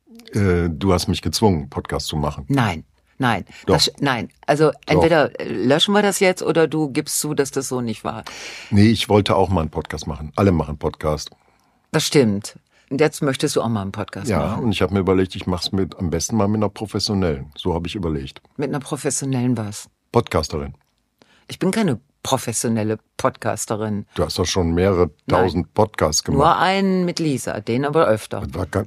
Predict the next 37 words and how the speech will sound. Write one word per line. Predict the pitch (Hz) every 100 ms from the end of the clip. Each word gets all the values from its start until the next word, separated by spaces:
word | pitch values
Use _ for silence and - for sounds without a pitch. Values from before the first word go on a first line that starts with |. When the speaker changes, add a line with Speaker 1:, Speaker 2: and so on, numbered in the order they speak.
| -
Speaker 1:
ja, | 90 90
ich | 85
wollte | 76
gerade | 78
sagen, | 104 90
war | 80
nicht | 82 -
einer. | - 90 98 113 -
Einer | 87 87 95
ist | 107
jetzt | 101 78 -
aber | 78 78
sehr | 92 85
untertrieben. | 71 71 - 78 78 - _ _ _ _ _ _ -
Speaker 2:
Ist | 196
ja | 214
jetzt | 202 180
auch | 165
egal, | 170 156 165 185 135 156 180
ist | 165
ja | 185
nicht | 165
so | 165 147
wichtig. | 175 - 156 175 - - -
Also | - 160
jetzt | 160 160 - -
machen | 156 180 208 175
wir | 151 233
beide, | 160 170 165 165 131 143 175 185
du | 123 165 220
und | 220
ich, | - 165 -
wir | 175
machen | 156 175
einen | 160
Podcast. | 156 - 120 101 - - - - _
Speaker 1:
Ja. | 95